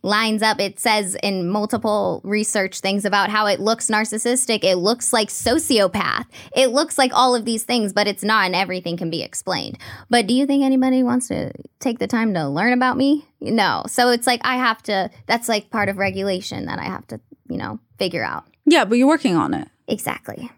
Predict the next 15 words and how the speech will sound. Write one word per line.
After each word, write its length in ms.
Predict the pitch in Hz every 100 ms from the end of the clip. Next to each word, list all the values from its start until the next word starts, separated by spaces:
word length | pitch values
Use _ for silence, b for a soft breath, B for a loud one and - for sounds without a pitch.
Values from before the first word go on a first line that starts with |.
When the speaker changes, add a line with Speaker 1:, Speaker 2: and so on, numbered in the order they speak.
| -
Speaker 1:
I 140 | 220
Speaker 2:
That's 140 | -
Speaker 1:
am. 40 | -
Speaker 2:
good. 340 | 269 180 247 _ -
Speaker 1:
Always 380 | 226 226 196 175
working 300 | 170 175 170
on 340 | 165 165 - - _ _
trying 300 | - 226 196
to 80 | 185
be 140 | 180 175
a 40 |
better 360 | 175 170 170 - -
human 280 | 180 170 175
being. 420 | 135 85 - - _ _ _ _ _ _
Um, 500 | - 185 156 - 233